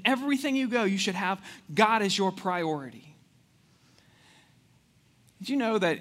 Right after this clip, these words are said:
in your home, you're supposed to have a certain order in the way you follow God? You love God first. If you're married, then you put your spouse next and your kids would, would come after that. And then technology after that.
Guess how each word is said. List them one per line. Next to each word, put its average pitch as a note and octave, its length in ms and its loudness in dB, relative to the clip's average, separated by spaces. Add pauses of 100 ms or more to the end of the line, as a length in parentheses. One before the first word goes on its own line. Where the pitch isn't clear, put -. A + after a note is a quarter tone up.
in G3+ 160 6
your F#3+ 180 6
home, F3 280 2
you're F3 80 -2
supposed F3 440 -4
to E3+ 40 -4
have D3+ 200 -2
a D3+ 40 -6
certain D3 280 -6
order D3+ 440 -6
in D3 60 -4
the C#3+ 80 -4
way C#3+ 160 -4
you D3 120 -6
follow C#3+ 300 -6
God? C#3 340 -8 (920)
You D3 120 -4
love E3+ 520 0 (400)
God F3+ 260 0
first. - 540 -8 (800)
If F#3 120 -6
you're F#3+ 100 6
married, F#3+ 640 6
then A#3+ 440 2 (120)
you F#3 120 -4
put - 220 0
your F#3 60 0
spouse G#3+ 520 0
next E3 360 -2
and E3 120 2
your E3+ 120 0
kids E3+ 720 -2 (720)
would, D3+ 180 -6 (160)
would D#3 120 -4
come F3 160 0
after D#3+ 200 -2
that. D#3 260 2
And G3+ 100 4
then G#3 120 4
technology A#3 880 4
after G3+ 300 -2
that. D#3 440 -2